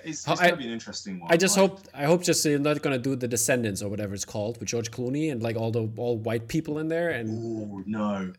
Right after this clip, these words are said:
Speaker 1: No, and there was that, uh, that Cameron Crowe movie with,
Speaker 2: Yeah.
Speaker 1: um, Emma Stone.
Speaker 2: Yeah, exactly.
Speaker 1: Um,
Speaker 2: That, that's the one I was
Speaker 1: oh.
Speaker 2: actually talking about, yeah. But yeah.
Speaker 1: Oh, no. That was awful. Yeah.
Speaker 2: That was
Speaker 1: That's an
Speaker 2: awful.
Speaker 1: awful bit of casting.
Speaker 2: <laughs> Yeah.
Speaker 1: Um, but yeah, I'm, I,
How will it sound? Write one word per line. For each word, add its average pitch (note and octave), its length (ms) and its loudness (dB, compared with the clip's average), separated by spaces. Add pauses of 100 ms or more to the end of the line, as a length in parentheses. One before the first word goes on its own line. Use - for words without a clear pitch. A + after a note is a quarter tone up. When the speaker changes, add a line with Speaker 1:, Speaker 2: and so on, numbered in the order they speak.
(240)
Speaker 1:
No, A2+ 280 0
and A2+ 120 -4
there B2+ 80 -6
was B2 100 -10
that, B2 340 -8
uh, A2+ 200 -6
that A2 180 -12
Cameron B2+ 320 -12
Crowe A2+ 280 -8
movie G2 460 -6
with, F#2 140 -4
Speaker 2:
Yeah. B2+ 220 4
Speaker 1:
um, F#2 360 -4 (420)
Emma G2+ 140 -2
Stone. F#2+ 640 -4
Speaker 2:
Yeah, E3+ 200 10
exactly. C#3 360 4
Speaker 1:
Um, A2+ 40 4
Speaker 2:
That, E3 160 8
that's F#3 180 6
the D#3 80 2
one A#2+ 160 2
I A2+ 140 0
was A#2 160 2
Speaker 1:
oh. - 20 2
Speaker 2:
actually B2+ 260 0
talking A#2 280 2
about, G2 200 -2
yeah. G2 200 -2 (420)
But A2 160 0
yeah. G2 180 0
Speaker 1:
Oh, G2+ 40 -8
no. G#2 340 -4 (260)
That G#2+ 140 -10
was G2+ 140 -14
awful. G2 220 -12 (140)
Yeah. F#2 340 -8
Speaker 2:
That G#2+ 140 -4
was G2 120 -6
Speaker 1:
That's G#2+ 140 -4
an F#2 60 -10
Speaker 2:
awful. G2 100 -6
Speaker 1:
awful - 180 -10
bit G2+ 140 -10
of - 60 -16
casting. G#2 440 -6 (140)
Speaker 2:
<laughs> - 120 -14
Yeah. C3 180 -2
Speaker 1:
Um, G2 460 -2 (560)
but G3+ 120 -4
yeah, B3 140 -2
I'm, D#3+ 360 -8 (120)
I, B2+ 100 -10